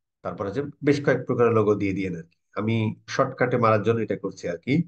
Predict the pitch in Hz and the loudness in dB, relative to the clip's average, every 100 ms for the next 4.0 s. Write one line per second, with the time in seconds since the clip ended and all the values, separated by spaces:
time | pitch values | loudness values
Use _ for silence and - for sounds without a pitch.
0 | _ _ _ 104 101 107 113 107 117 117 | _ _ _ -4 -2 0 0 2 2 2
1 | 113 - 113 107 101 101 107 107 104 101 | 2 -2 0 0 2 2 0 -2 -2 -2
2 | 95 98 87 80 _ _ _ _ _ 101 | 0 0 -2 -6 _ _ _ _ _ -12
3 | 98 - 95 90 85 82 - - - - | -8 -6 -6 -6 -8 -10 -14 -18 -18 -18